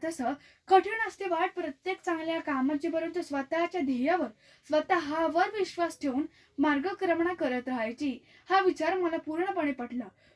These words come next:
तुम्ही जसं म्हणता की जर का ध्येयावर विश्वास असेल तर ते ध्येयच तुम्हाला तुमची दिशा दाखवतं, हा विश्वास तर आमच्या सगळ्याच मैत्रिणींना झाला आहे. आता आम-, अजून एक उदाहरण द्यायचं झाल्यास मी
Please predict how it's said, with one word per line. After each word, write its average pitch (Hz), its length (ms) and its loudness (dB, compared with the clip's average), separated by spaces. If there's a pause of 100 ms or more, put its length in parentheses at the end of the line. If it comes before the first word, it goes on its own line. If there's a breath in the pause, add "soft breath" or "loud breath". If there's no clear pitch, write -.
(120)
तुम्ही 294 260 6
जसं 339 240 2
म्हणता 320 440 2
की - 360 -2
जर 370 140 6
का 392 120 0
ध्येयावर 294 480 4
विश्वास 339 420 0
असेल 349 300 2
तर 403 120 -4
ते 392 80 -2
ध्येयच 285 520 0
तुम्हाला 320 320 0
तुमची 339 260 -2
दिशा 262 300 -2
दाखवतं, 269 600 -2 (360 loud breath)
हा 381 100 2
विश्वास 339 460 2
तर 370 40 4
आमच्या 339 220 0
सगळ्याच 320 400 0
मैत्रिणींना 262 600 0
झाला 233 300 -4
आहे. 233 220 -4
आता 233 400 -2 (420 loud breath)
आम-, 381 360 2 (140)
अजून 320 220 0 (100)
एक 392 100 0
उदाहरण 370 420 4
द्यायचं 311 300 0
झाल्यास 277 400 -2 (280 loud breath)
मी 370 80 2